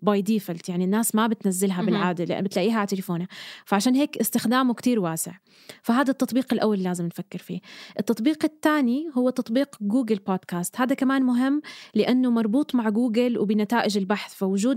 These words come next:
Speaker 1: على جوجل بودكاست بيساعد إنه الناس لما تدور على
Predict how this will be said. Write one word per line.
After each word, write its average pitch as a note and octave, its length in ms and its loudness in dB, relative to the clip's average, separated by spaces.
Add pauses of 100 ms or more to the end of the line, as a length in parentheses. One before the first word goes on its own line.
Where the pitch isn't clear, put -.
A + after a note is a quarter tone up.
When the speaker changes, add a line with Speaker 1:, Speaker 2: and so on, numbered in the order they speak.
Speaker 1:
على F#3+ 260 0
جوجل A3+ 280 0
بودكاست B3+ 580 -2
بيساعد A#3 440 0
إنه G#3 160 0
الناس G#3+ 340 0 (360)
لما G3+ 180 4
تدور C4+ 380 2
على G#3+ 420 0